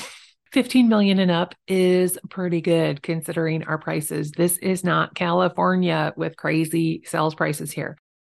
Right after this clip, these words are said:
Anyway, we were in this mastermind and it was really good. And, uh, there was a lot of sharing going on. And one of the, one of the agents there said,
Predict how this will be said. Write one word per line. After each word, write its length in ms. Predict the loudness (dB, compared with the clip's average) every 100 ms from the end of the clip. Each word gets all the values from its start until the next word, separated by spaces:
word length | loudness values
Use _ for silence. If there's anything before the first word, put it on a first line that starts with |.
| 0
Anyway, 360 | 4 6 6 4
we 180 | 4 4
were 120 | 4
in 280 | 2 2 4
this 200 | 2 0
mastermind 600 | -2 -2 -4 -2 -2 -2
and 140 | -2
it 80 | 0
was 240 | 0 -2 -4
really 680 | -8 -4 0 0 0 -2 -2 -4
good. 500 | -4 -4 -6 -8 -10 -10 -10 -2
And, 640 | 0 2 2 2 0 -2 -4
uh, 240 | -2 -2
there 160 | 0 0
was 220 | 0 -2
a 60 | -4
lot 300 | 0 0 -2
of 80 | -6
sharing 360 | -4 -2 -2
going 320 | -2 -2 -2 -4
on. 300 | -6 -6 -6
And 140 | -2 0
one 240 | 2 2
of 180 | 2 0
the, 460 | 0 0 0 -2 -2
one 160 | -2
of 80 | -2
the 80 | -2
agents 480 | -2 -4 -2 -6 -6
there 380 | -6 -4 -4 -6
said, 500 | -2 0 2 0